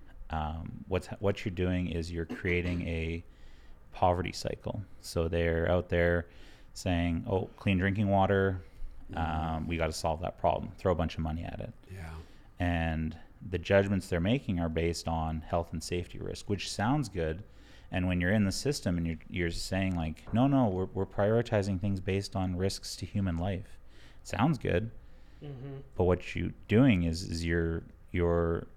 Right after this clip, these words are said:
Speaker 1: constantly going back to, um, the same problem over and over and over again.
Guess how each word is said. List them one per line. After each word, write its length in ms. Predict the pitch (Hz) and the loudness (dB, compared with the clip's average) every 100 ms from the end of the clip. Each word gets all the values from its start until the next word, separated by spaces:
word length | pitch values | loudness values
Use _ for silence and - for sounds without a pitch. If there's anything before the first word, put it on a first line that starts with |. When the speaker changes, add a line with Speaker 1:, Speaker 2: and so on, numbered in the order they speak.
| - - | -20 -14
Speaker 1:
constantly 520 | - 104 110 - 101 | 4 4 6 2 0
going 240 | 90 90 | 2 2
back 320 | 85 87 90 - | 2 2 0 -4
to, 520 | - 85 82 82 80 - - - - - - | -4 0 0 0 -2 -6 -18 -20 -20 -20 -10
um, 440 | - 85 82 78 92 | -2 0 2 0 -4
the 60 | - | -4
same 260 | - 90 | 0 0
problem 320 | 85 95 85 82 | 4 6 6 4
over 440 | 87 90 87 90 | 2 4 2 2
and 100 | 82 | 2
over 340 | 85 85 85 90 | 2 0 -2 -2
and 80 | 85 | -2
over 280 | 85 87 | 0 -2
again. 340 | 95 98 92 | -2 -4 -4